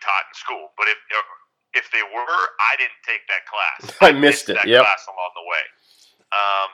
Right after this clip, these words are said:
Speaker 1: so that's what this segment's all about. Kip, why don't you start off
Speaker 2: Yep.
Speaker 1: uh,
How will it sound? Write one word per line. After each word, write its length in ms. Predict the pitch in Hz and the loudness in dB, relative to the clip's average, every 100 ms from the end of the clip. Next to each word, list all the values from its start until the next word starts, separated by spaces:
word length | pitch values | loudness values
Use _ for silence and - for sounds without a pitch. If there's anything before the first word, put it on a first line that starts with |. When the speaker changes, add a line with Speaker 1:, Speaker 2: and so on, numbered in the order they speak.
| _ | _
Speaker 1:
so 400 | - - 110 107 - - | -18 -6 -6 -6 -10 -4
that's 260 | 127 147 - | -4 -4 -8
what 80 | 139 | -10
this 160 | 135 - | -10 -6
segment's 480 | 127 120 120 - | -4 -2 -4 -4
all 160 | 113 117 | -4 -2
about. 480 | 110 95 92 - _ _ _ _ _ - | -2 0 0 -4 _ _ _ _ _ -12
Kip, 240 | - 139 - _ | -2 -2 -2 _
why 80 | 120 | -4
don't 160 | 143 127 | -2 -4
you 280 | 117 127 151 | -12 -12 -10
start 400 | - - 190 127 | -10 -2 0 2
off 320 | 113 98 101 - _ _ _ | 2 2 0 -6 _ _ _
Speaker 2:
Yep. 240 | 135 135 - | 6 6 6
Speaker 1:
uh, 800 | - _ - - 104 101 98 | -10 _ -20 -16 -8 -6 -4